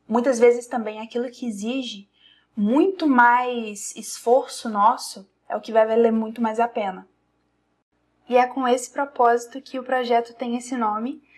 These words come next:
porque não é simplesmente sobre os frutos que a vida nos dá, mas principalmente sobre a árvore que a gente planta, que cria raízes e que passa por todo um processo,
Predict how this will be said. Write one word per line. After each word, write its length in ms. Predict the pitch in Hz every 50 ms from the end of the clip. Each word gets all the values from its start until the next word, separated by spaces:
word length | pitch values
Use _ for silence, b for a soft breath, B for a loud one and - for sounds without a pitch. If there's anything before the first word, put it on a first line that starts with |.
| b b b b b _
porque 320 | - 247 240 240 240 262 247
não 160 | 247 254 262
é 100 | 262 269
simplesmente 800 | 269 - 285 277 285 285 269 262 247 247 247 254 262 - 277 269
sobre 380 | - - 262 254 240 240 240
os 160 | 262 254 -
frutos 440 | - - 240 247 247 247 - 277 -
que 120 | - - 262
a 80 | 240
vida 220 | 226 233 226 226 233
nos 220 | 233 233 233 214
dá, 360 | 196 208 202 202 208 - B B B B B B B B B B _ _
mas 280 | 233 220 233 247 247 -
principalmente 1120 | - 247 262 269 294 - - 294 - 302 294 285 262 247 240 240 262 269 262 - - 269
sobre 840 | - - - - 247 240 240 233 240 240 240 240 240 233 233 233 226 -
a 240 | 226 233 226 226 233
árvore 320 | 240 240 247 247 247 247
que 140 | 247 - 262
a 80 | 233 233
gente 300 | 233 226 233 - - -
planta, 760 | _ - 226 226 226 233 247 269 277 - 294 294 294 294 - _ _ _ _ _ _
que 140 | _ - 233
cria 280 | - - 247 247 247 240
raízes 1000 | 233 240 220 214 214 220 226 240 247 247 240 254 262 262 269 - - - - B B B B B B B B B
e 60 | 226
que 100 | - 247
passa 300 | 240 - 247 247 247 269
por 180 | 254 - 233 233
todo 340 | - - 269 277 285 269 302
um 120 | 302 302
processo, 920 | - 294 277 269 - - - 233 220 220 220 233 233 - - - 254 -